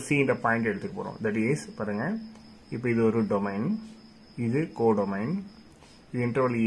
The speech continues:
A, இது வந்து B எடுத்துக்கிட்டீங்க அப்படின்னு சொன்னா, இந்த function வந்து F. இப்போ இது என்னவா மாறிடும்?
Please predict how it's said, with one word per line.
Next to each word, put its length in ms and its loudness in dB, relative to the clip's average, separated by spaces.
A, 20 0
இது 120 0
வந்து 140 0
B 120 2
எடுத்துக்கிட்டீங்க 440 -2
அப்படின்னு 280 -4
சொன்னா, 180 0
இந்த 200 4
function 360 -2
வந்து 140 2
F. 80 -16
இப்போ 160 0
இது 140 2
என்னவா 200 2
மாறிடும்? 320 2